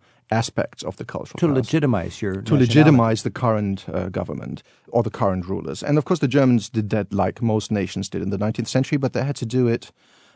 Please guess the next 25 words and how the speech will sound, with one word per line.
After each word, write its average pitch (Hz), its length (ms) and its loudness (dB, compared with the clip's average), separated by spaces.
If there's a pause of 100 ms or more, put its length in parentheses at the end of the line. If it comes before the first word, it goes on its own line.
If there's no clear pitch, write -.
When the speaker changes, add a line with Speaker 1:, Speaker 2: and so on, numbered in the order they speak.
(120)
Speaker 1:
uh, 107 220 0
with 117 160 0
a 123 40 2
very 131 200 4
strong 113 280 0
emphasis. - 720 -6
And 113 140 0
that's 123 340 0
why 117 380 0
they 104 320 0 (580)
went 123 360 2
back - 380 -2 (380)
almost 135 340 2
to 117 80 -2
Roman 123 320 4
times - 640 -6
and 107 140 -4
to - 100 -8
Germanic 117 440 4
tribes 107 380 -2
that 143 180 0
never 190 280 2
really 113 360 0
were 101 420 0
in 101 380 -6